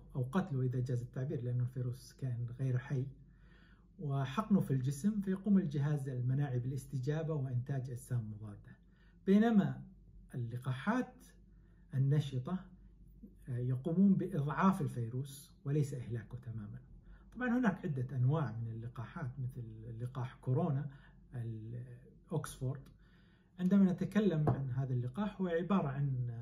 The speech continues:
فيروس برد ضعيف قاموا بتحويره جينيًا حتى يتقمص شكل وأشواك كورونا، فعندما يحقن في الجسم يقوم الجسم بالاستجابة ومحاربته كأنه كورونا. هناك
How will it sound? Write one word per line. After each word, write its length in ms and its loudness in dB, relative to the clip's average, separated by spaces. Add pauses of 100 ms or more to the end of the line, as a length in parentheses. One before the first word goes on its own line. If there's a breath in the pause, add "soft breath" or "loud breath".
(160)
فيروس 680 2 (140)
برد 400 0
ضعيف 520 -2 (640 loud breath)
قاموا 360 4
بتحويره 500 2 (120)
جينيًا 580 2 (580 loud breath)
حتى 280 0
يتقمص 840 4
شكل 720 -4
وأشواك 800 -4 (200)
كورونا، 400 0
فعندما 420 0
يحقن 300 -4
في 120 -4
الجسم 440 -2
يقوم 340 -2
الجسم 420 -2
بالاستجابة 840 -2
ومحاربته 520 -4
كأنه 420 0
كورونا. 380 -6 (640 loud breath)
هناك 400 6